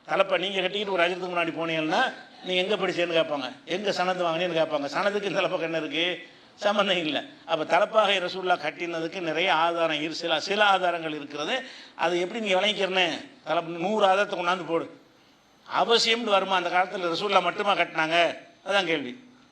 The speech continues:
ரசூல்லா மட்டும் கட்டல. அப்ப அபூஜஹல் கட்டியிருக்காங்க, அப்ப ஏன் சுன்னத்துங்கிறீங்க? தலப்பாகை வந்து ரசூல்லாவும் கட்டியிருக்கிறாங்க. அப்ப அரபுகளுடைய வழக்கம், ஜியுல் அரபுங்கிறாங்க.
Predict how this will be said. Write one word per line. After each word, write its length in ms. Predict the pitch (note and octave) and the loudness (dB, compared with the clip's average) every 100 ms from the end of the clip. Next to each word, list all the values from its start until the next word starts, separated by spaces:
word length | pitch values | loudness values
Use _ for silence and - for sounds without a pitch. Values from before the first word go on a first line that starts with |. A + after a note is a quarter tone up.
| - | -4
ரசூல்லா 360 | A3 A#3 G#3+ | 0 2 4
மட்டும் 280 | F#3 F3+ A3+ | 2 0 2
கட்டல. 320 | F#3 D3+ C3+ - - - - | 0 0 -6 -8 -14 -20 -2
அப்ப 300 | G#3+ A3 G3 | 2 4 2
அபூஜஹல் 280 | B3 A#3+ A#3 | 2 2 2
கட்டியிருக்காங்க, 460 | G#3+ G3+ G3+ G3 | 0 2 2 4
அப்ப 180 | G#3 G3+ | 2 0
ஏன் 100 | F#3+ | -4
சுன்னத்துங்கிறீங்க? 720 | F#3+ F#3+ F3+ F3 E3+ G#3+ F3 - - _ _ _ - | -6 -6 -4 -2 0 2 0 -6 -20 _ _ _ -6
தலப்பாகை 680 | D3 F#3 F3 F#3+ F3+ F3+ F3+ | 2 2 4 4 4 2 0
வந்து 80 | G3 | 0
ரசூல்லாவும் 460 | D#3 D3+ F3+ G3+ G#3 | -2 -2 4 4 4
கட்டியிருக்கிறாங்க. 440 | F#3 F3 F3 F3+ | -2 -2 -2 0
அப்ப 300 | G3+ F3+ D3 | 0 0 2
அரபுகளுடைய 640 | F#3+ B3 C#4 B3 A#3+ A#3+ | 2 2 4 4 4 2
வழக்கம், 460 | A3 G#3 F#3 E3 C#3 | 4 2 -2 -8 -8
ஜியுல் 400 | G3 A#3 B3 A3 | -8 -4 0 4
அரபுங்கிறாங்க. 640 | F#3+ G3 G3+ F#3+ D#3+ | 4 2 0 0 0